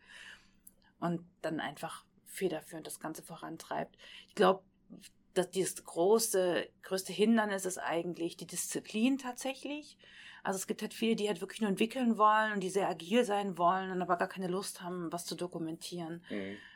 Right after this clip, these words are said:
Speaker 1: Und man muss da so einen Mittelweg finden zwischen halt, ich will agil sein, ich ändere viel und ich will dynamisch sein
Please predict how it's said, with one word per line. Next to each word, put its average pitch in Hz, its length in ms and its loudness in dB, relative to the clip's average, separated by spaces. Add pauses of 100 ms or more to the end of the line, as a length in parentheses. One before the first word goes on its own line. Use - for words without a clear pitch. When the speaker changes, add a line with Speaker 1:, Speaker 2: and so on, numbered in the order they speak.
(240)
Speaker 1:
Und 202 160 4
man 196 160 4
muss 226 160 6
da 226 100 2
so 202 100 0
einen 202 120 4
Mittelweg 208 500 8
finden 190 380 -4
zwischen 190 440 -4
halt, 180 320 0
ich - 140 -10
will 190 140 2
agil 185 320 0
sein, 233 420 2
ich - 160 -6 (400)
ändere 226 380 6
viel 214 500 2
und 196 160 0
ich 175 140 -4
will 190 80 4
dynamisch 185 500 2
sein 233 380 0